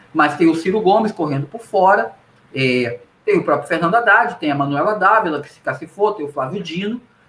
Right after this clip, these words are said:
Então, tem, existem, é, possíveis, potenciais candidatos que, de alguma maneira, queiram, queiram representar e que queiram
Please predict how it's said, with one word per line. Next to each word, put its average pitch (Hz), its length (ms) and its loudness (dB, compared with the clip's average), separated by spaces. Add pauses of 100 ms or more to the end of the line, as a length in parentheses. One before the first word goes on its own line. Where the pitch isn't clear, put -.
(100)
Então, 214 300 -2
tem, 254 200 0
existem, 277 440 0
é, 180 440 -2
possíveis, 214 680 -4
potenciais 208 680 -2
candidatos 202 800 0 (400)
que, 214 100 -8
de 202 60 -2
alguma 202 240 0
maneira, 202 300 -2
queiram, 196 260 -2
queiram 226 340 0
representar 196 760 -2 (260)
e 185 60 -4
que 180 160 -12
queiram 330 640 2